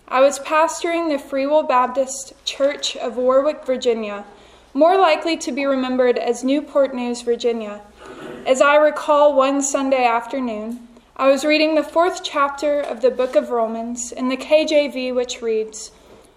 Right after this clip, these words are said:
"What shall we say then that Abraham our father,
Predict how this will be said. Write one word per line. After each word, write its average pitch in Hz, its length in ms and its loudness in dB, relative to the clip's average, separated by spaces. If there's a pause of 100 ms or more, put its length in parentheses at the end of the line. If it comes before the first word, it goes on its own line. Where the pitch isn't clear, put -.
(140)
"What 320 300 4
shall 311 320 2
we 311 120 -2
say 294 420 2
then 214 400 -6 (340)
that - 240 4
Abraham 339 560 2
our 311 140 2
father, 233 560 -2